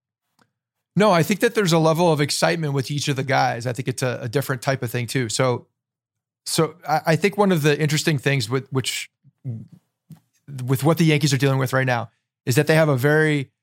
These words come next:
uh, the, the end of this, the sixth man or the seventh man are young guys.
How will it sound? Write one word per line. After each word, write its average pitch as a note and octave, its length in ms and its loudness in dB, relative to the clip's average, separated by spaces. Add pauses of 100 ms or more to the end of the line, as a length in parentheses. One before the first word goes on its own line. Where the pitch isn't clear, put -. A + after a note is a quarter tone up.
(260)
uh, B2+ 180 -2
the, C#3 200 -2
the D3+ 120 -2
end E3 200 4
of A#2+ 100 0
this, C#3 140 0
the C3+ 80 -4
sixth - 340 -2
man C3 240 0
or B2+ 140 -2
the B2 80 -2
seventh D3 400 0
man B2+ 260 -2
are C3+ 480 0
young D3 220 2
guys. B2 480 -2